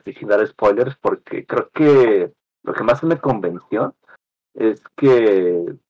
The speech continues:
vaya, no se olvida de que la parte que más miedo da de los monstruos es que siguen siendo humanos. O sea,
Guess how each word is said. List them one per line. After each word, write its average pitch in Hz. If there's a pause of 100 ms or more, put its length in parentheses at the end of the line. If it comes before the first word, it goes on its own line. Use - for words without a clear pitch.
(420)
vaya, 104
no 113
se 151
olvida 120
de 95
que 87
la 92
parte 98
que 80
más 92
miedo 113
da 110 (100)
de -
los 95
monstruos 131
es 110
que 98
siguen 104
siendo 98
humanos. 82 (920)
O -
sea, 87